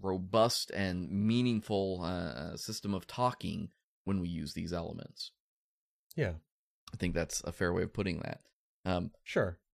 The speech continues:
Speaker 1: my next one is similar in, in
Speaker 2: I
Speaker 1: the sense of
Speaker 2: I, I, I was gonna say, I think this is very similar.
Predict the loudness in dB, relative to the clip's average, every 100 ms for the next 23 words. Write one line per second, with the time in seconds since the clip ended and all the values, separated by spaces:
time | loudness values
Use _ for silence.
0 | _ _ 4 8 10 10 6 4 6 6
1 | 6 4 0 -2 0 2 4 4 4 4
2 | 2 2 2 4 4 4 2 0 0 0
3 | 0 -6 0 0 4 4 6 4 6 6
4 | 6 6 6 2 2 2 2 2 4 2
5 | 2 0 0 -4